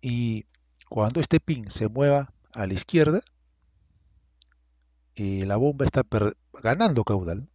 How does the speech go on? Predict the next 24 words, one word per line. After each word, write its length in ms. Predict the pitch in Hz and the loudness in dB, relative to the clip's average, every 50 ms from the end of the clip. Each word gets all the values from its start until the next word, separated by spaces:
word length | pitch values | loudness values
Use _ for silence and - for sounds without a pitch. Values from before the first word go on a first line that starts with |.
| _ _ _ _ _ | _ _ _ _ _
aumentando 560 | - 110 104 101 107 110 - - 160 147 131 | 0 0 0 0 0 -6 -4 -4 -4 -2 -2
el 80 | 117 110 | -2 -2
caudal. 320 | - 107 98 95 95 - _ _ _ _ _ _ _ _ _ | -2 -4 -4 -4 -4 -10 _ _ _ _ _ _ _ _ _
¿Pero 180 | - 110 120 | -4 -4 -2
qué 100 | 131 - 170 | 0 0 0
provoca? 420 | - 165 170 175 160 - 190 247 _ _ _ _ _ _ _ _ _ - | 2 2 2 2 2 0 -2 -4 _ _ _ _ _ _ _ _ _ -2
A 80 | 147 | 0
este 200 | 139 - - 165 | 0 4 4 4
resorte 460 | 156 156 - - 165 156 - - 269 - _ _ _ _ _ _ _ _ _ _ _ _ _ _ _ _ _ | 4 4 4 2 2 2 2 -2 -6 -6 _ _ _ _ _ _ _ _ _ _ _ _ _ _ _ _ _
lo 160 | - 117 117 | -2 0 0
descomprime 840 | 117 113 101 - - 117 110 117 - 196 185 151 113 90 95 110 _ _ _ _ _ _ _ _ _ - - _ - _ - | 2 0 0 -2 -4 -8 -6 -2 0 2 2 2 0 -2 -8 -16 _ _ _ _ _ _ _ _ _ -20 -20 _ -20 _ -10
y 160 | - 120 110 | -6 -4 -2
le 160 | 104 101 95 | -2 -2 -4
quita 420 | - - - 151 135 - 131 120 - | -6 -6 -4 -4 0 2 2 2 2
fuerza, 540 | - - 139 120 - - - - - 98 | 0 0 0 0 0 -2 -4 -6 -6 -8
¿no? 120 | 104 117 - _ _ _ _ _ _ _ _ _ _ _ _ _ _ _ _ _ _ _ _ _ _ _ _ _ _ _ _ _ _ - | -8 -12 -16 _ _ _ _ _ _ _ _ _ _ _ _ _ _ _ _ _ _ _ _ _ _ _ _ _ _ _ _ _ _ -12
Entonces 320 | 131 - 190 165 - 180 | -4 0 0 2 4 4
yo 100 | 175 180 | 4 4
tengo 300 | - - 190 175 180 170 | 4 4 2 4 4 2
más 160 | 160 180 175 - | 2 2 0 2
caudal 440 | - - 165 160 160 185 214 262 - _ _ _ _ _ _ _ _ _ _ _ _ _ _ - - _ _ _ _ _ _ _ - | 4 4 4 6 6 4 2 2 -2 _ _ _ _ _ _ _ _ _ _ _ _ _ _ -20 -20 _ _ _ _ _ _ _ -8
con 200 | - - 110 120 | -4 -4 -4 -2
menos 220 | 143 147 143 131 | -2 -4 -4 0
presión 360 | - 117 104 - - 127 104 | 4 4 4 4 4 0 0